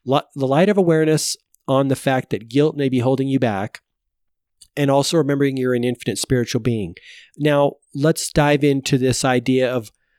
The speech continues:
how guilt holds you back or why it holds you back. If your parent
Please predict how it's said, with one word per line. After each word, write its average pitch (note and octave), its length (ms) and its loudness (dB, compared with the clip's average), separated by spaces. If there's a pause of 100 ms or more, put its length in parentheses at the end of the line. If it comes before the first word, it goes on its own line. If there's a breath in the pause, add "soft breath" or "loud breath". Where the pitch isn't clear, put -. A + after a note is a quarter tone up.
(160)
how D#3 320 2
guilt C3+ 380 0
holds B2+ 320 0
you B2+ 80 2
back A#2+ 420 -2
or A2+ 160 0
why C3+ 220 0
it B2+ 140 2
holds A#2 260 -2
you G#2+ 80 -4
back. F2 400 -8 (1040 soft breath)
If D#3 240 0
your F#3 800 2 (420)
parent C3+ 680 -2